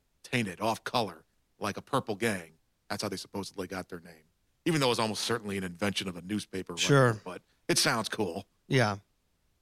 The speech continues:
Speaker 1: As, uh, they grew older, they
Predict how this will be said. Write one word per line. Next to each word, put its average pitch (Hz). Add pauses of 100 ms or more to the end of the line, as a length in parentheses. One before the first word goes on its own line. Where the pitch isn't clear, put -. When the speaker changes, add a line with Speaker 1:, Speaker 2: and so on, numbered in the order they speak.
(580)
Speaker 1:
As, 156
uh, 127 (240)
they 156
grew 160
older, 123
they 120